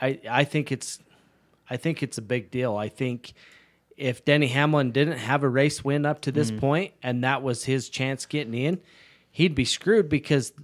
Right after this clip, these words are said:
Speaker 1: I mean, he's been running lousy up to
Speaker 2: Well,
Speaker 1: this point. He's,
Speaker 2: he's
Speaker 1: he's
Speaker 2: twentieth
Speaker 1: twenty,
Speaker 2: in the driver's
Speaker 1: yeah, I
Speaker 2: points.
Speaker 1: mean,
Speaker 2: Twentieth.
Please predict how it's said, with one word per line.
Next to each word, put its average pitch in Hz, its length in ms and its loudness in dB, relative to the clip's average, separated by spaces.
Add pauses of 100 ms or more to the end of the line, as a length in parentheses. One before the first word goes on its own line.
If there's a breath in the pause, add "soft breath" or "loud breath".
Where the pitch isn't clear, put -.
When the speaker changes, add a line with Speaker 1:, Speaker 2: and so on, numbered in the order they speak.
(140)
Speaker 1:
I 127 60 -4
mean, 143 160 2
he's 156 180 -2
been 175 240 0
running 120 320 0
lousy 180 560 -6 (460 soft breath)
up 135 220 2
to 131 40 6
Speaker 2:
Well, 127 80 4
Speaker 1:
this 127 200 0
point. 123 320 -2
He's, 196 340 -4 (140)
Speaker 2:
he's 196 180 0
Speaker 1:
he's 196 160 0
Speaker 2:
twentieth 202 200 8
Speaker 1:
twenty, 143 280 8
Speaker 2:
in 127 100 2
the 120 80 2
driver's 127 340 -4
Speaker 1:
yeah, 208 320 4
I - 20 -6
Speaker 2:
points. 247 180 6
Speaker 1:
mean, 165 220 6
Speaker 2:
Twentieth. 330 460 6